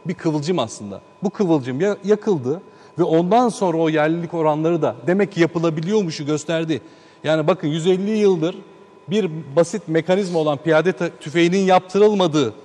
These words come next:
bir coğrafyada, bir ülkedeyiz. Böyle bir ülkede biz havacılığın geleceğini ifade eden İHA siyah gibi bir alanda bu örneği ortaya koyduk. Bunu yıktık.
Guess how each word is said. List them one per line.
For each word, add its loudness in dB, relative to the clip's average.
bir 0
coğrafyada, 2
bir -4
ülkedeyiz. -2
Böyle 6
bir 0
ülkede 0
biz -4
havacılığın 2
geleceğini 0
ifade -2
eden -4
İHA 2
siyah -2
gibi -6
bir -2
alanda -2
bu 4
örneği 2
ortaya 2
koyduk. -2
Bunu 2
yıktık. -2